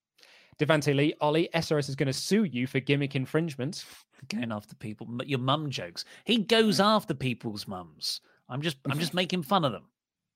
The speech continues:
Speaker 1: Thank you to Darren Battery for your donation. Uh, Metal Bear says, uh, "I can get that they're replacing all of C F O's themes, but Aleister Black's N X T entrance was top tier. So mad, only watching SmackDown."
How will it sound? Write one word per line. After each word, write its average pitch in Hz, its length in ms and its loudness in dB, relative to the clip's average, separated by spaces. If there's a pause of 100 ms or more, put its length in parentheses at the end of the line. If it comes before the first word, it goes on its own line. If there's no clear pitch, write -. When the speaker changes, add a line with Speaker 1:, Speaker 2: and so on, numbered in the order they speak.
(420)
Speaker 1:
Thank 165 200 4
you 156 60 2
to 147 100 -2
Darren 135 360 4
Battery 147 380 0
for 143 140 -4
your 143 400 4
donation. 208 920 2
Uh, 170 160 4
Metal 226 220 4
Bear 220 300 6
says, 147 300 2
uh, 156 240 2
"I 165 100 2
can 190 300 -2
get 262 300 4
that 214 100 0
they're 196 100 4
replacing 170 400 2
all 175 160 0
of 156 100 -2
C 160 180 2
F 139 120 0
O's 135 180 0
themes, 120 260 -4
but - 140 -8
Aleister 202 320 -2
Black's 160 300 0
N 196 120 0
X 208 120 -8
T 156 160 -2
entrance 151 280 -4
was 143 180 -2 (100)
top - 340 -2
tier. 277 380 4 (220)
So 131 220 -2
mad, 143 580 2 (380)
only 143 440 2
watching 117 420 -6
SmackDown." - 720 -14